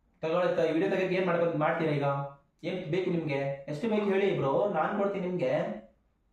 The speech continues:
ನೀವೇ ನನ್ನ ಜೊತೆ ಐ ಡಿ ಮಾಡ್ಕೊಳ್ಳಿ" ಹಂಗಂತವ್ನೆ ಯಾವನೋ ಒಬ್ಬ ಹುಡುಗ.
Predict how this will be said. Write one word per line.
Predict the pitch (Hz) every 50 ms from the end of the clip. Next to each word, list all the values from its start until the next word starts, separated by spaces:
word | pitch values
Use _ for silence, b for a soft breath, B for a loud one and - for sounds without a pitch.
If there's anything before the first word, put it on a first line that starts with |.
| _ _ _ _ _ _ _ _ _ _ _ -
ನೀವೇ | 180 196 220 240 254 277 269
ನನ್ನ | 254 262 254
ಜೊತೆ | 254 254 262
ಐ | 220 220 220
ಡಿ | 254 254
ಮಾಡ್ಕೊಳ್ಳಿ" | 247 240 233 - 247 240 240 220 196 160 151 143
ಹಂಗಂತವ್ನೆ | - 185 208 208 208 208 202 202 196 180 143 123 - - - - - -
ಯಾವನೋ | 131 127 139 160 180
ಒಬ್ಬ | 180 165 156
ಹುಡುಗ. | 147 147 165